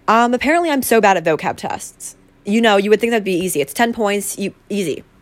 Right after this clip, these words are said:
It's, like, bi-weekly. What an easy thing. Wrong. I think my first one I got a six out of ten on. And then I got, like, an eight out of ten, and I was like, "All right, feeling better." No. I average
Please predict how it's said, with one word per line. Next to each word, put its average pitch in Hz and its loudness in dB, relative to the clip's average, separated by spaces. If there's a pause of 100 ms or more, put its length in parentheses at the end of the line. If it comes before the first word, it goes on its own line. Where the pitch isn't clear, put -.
It's, 190 0
like, 180 -2
bi-weekly. 175 0 (100)
What 202 -2
an 208 0
easy 185 -2
thing. - -8 (1080)
Wrong. 147 0 (1300)
I 202 2
think 233 0
my 302 2
first 196 0
one 233 2
I 220 2
got 208 2
a - -6
six - -4
out 180 0
of 170 -2
ten - -6
on. - -10 (400)
And 214 2
then 320 4
I 359 4
got, 349 4
like, 277 -2
an 262 0
eight 190 2
out 160 4
of 135 -2
ten, 139 -8
and 131 -6
I 143 -2
was 151 -6
like, 262 0
"All 311 4
right, 185 0 (220)
feeling 196 0
better." 151 0
No. 139 0 (1000)
I 220 2
average 220 -2